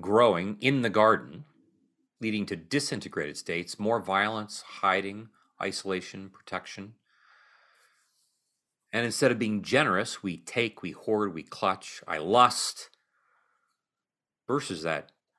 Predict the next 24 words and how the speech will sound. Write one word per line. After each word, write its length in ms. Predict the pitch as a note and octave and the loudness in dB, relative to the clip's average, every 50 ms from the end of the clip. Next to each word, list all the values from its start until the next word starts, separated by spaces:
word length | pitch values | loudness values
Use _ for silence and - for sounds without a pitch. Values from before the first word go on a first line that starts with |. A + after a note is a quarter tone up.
| _ _ - | _ _ -14
spirit 340 | - - - - A#2+ G#2+ F2+ | -14 -10 -2 0 0 0 0
of 80 | E2+ | -2
generosity 840 | D2+ - F#2+ F2 F2 E2+ E2 E2 E2+ D#2+ - - F#2 E2+ E2+ E2 E2 | -4 -4 -4 -4 -2 -2 0 0 -2 -2 -4 -8 -8 -6 -6 -8 -8
and 160 | D2+ D2 C2+ - | -10 -14 -18 -16
surrender 680 | - - - - D2+ D#2 E2 F2+ F2 E2 F2 E2+ D#2 | -14 -10 -8 -8 -4 -4 -4 -4 -6 -6 -6 -6 -6
and 200 | C#2 C2 B1+ - | -8 -10 -14 -10
giving. 460 | - F2 E2 - F#2+ G2 G#2+ A2+ - _ _ _ _ _ _ _ _ _ _ _ _ _ _ _ _ _ _ _ _ _ _ _ _ _ _ _ _ _ _ _ _ _ _ _ _ _ _ _ _ _ _ _ _ _ _ _ _ _ _ _ _ _ _ _ _ _ _ _ _ _ _ _ _ _ _ _ _ _ _ _ _ _ _ _ _ _ _ _ _ _ _ _ _ _ _ _ _ _ _ _ - | -10 -8 -8 -8 -10 -12 -14 -18 -20 _ _ _ _ _ _ _ _ _ _ _ _ _ _ _ _ _ _ _ _ _ _ _ _ _ _ _ _ _ _ _ _ _ _ _ _ _ _ _ _ _ _ _ _ _ _ _ _ _ _ _ _ _ _ _ _ _ _ _ _ _ _ _ _ _ _ _ _ _ _ _ _ _ _ _ _ _ _ _ _ _ _ _ _ _ _ _ _ _ _ _ -14
And 80 | - - | -10 -4
so 120 | - B2 | -2 0
what 120 | B2 D3 | 2 2
are 60 | D#3 D3+ | 2 2
we 100 | D3+ C#3+ | 0 0
to 100 | C3 A#2 | -2 -4
do? 360 | F2+ F#2+ F2+ D2 C2+ B1+ - _ _ _ _ _ _ _ _ _ _ _ _ _ _ _ _ - | -6 -4 -6 -6 -6 -10 -14 _ _ _ _ _ _ _ _ _ _ _ _ _ _ _ _ -8
We 180 | A#2 A#2+ B2+ B2+ | -2 0 0 2
live 300 | B2 A#2+ C#3+ D#3 D#3 C#3+ | 2 2 2 2 2 0
in 80 | B2 A2+ | 0 -2
a 60 | A2 | 0
world 340 | G#2 G2+ A2+ A#2 A#2 A2+ G#2+ | 0 0 2 4 4 4 4
in 80 | G#2 | 2
which 180 | G2+ F#2 - - | 0 0 0 0
our 100 | F#2 F2 | 0 0
bodies 680 | E2 D2+ - G2 G#2+ A#2 A#2+ A2+ F#2 E2+ E2 D#2+ D#2+ - | 0 -2 0 2 4 4 4 4 2 0 -4 -4 -6 -6
are 140 | F#2 F2+ | -8 -8